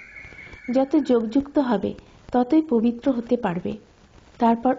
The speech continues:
অন্যদেরও নিজের সমান তৈরি করতে হবে। তোমরা বাচ্চারা জানো, যারা ভালো সার্ভিস করে থাকে,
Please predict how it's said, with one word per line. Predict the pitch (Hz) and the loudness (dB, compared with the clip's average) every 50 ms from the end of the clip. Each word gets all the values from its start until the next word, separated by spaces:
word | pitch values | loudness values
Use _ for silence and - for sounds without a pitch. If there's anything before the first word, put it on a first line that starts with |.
| - | 0
অন্যদেরও | 226 226 233 240 254 277 277 269 247 214 202 196 - - - - - _ - | 0 2 4 4 4 4 4 4 4 2 2 -2 -8 -12 -20 -20 -20 _ 0
নিজের | 240 247 240 247 277 277 | 2 2 4 4 4 2
সমান | 277 - 240 220 214 233 269 285 285 | 2 0 0 2 2 2 2 2 2
তৈরি | 277 233 214 214 220 | 4 4 4 4 4
করতে | 214 - 240 233 233 - 277 | 2 0 -2 -2 0 0 -2
হবে। | 262 208 185 170 190 208 - - - - - - - - - - - - - - - - | 0 0 -2 -2 -4 -6 -10 -12 -18 -20 -20 -20 -20 -20 -20 -20 -20 -20 -20 -20 -6 0
তোমরা | 277 277 277 277 320 302 | 0 2 2 2 2 2
বাচ্চারা | 285 240 214 208 208 - 277 277 285 285 | 2 0 0 -2 -2 0 0 2 2 2
জানো, | 269 285 220 196 185 196 196 196 190 - - - - - - - - | 0 0 0 0 -2 -2 -4 -6 -10 -14 -18 -20 -20 -20 -12 -4 -2
যারা | 226 254 254 269 262 | 0 2 2 0 0
ভালো | 214 220 226 226 254 262 | 0 0 2 2 2 2
সার্ভিস | - - 226 208 208 220 262 247 - | 2 0 -2 0 2 0 0 -2 -2
করে | - 262 254 254 262 | -2 2 2 2 2
থাকে, | 254 - 226 196 196 - 233 208 202 | 2 0 -2 -4 -2 -2 -4 -4 -4